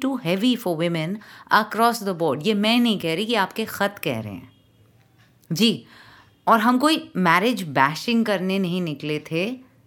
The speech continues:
ना करना चाहते हैं, ना हम होम रेकर्स बनने के शौकीन हैं। लेकिन we were shocked ourselves at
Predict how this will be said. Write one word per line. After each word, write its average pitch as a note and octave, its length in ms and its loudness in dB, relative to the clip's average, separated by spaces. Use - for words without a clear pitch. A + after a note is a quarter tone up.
ना D#3+ 180 2
करना D3 320 -2
चाहते A2+ 360 -10
हैं, G#2+ 240 -16
ना C#3 120 4
हम D3+ 180 0
होम D#3 260 -2
रेकर्स D#3 360 -2
बनने D3 360 -2
के D3 140 -4
शौकीन C#3 460 -6
हैं। B2+ 220 -8
लेकिन C#3+ 460 -2
we F3+ 180 2
were D3 320 0
shocked F#3 280 -2
ourselves D#3+ 560 -2
at C4+ 140 4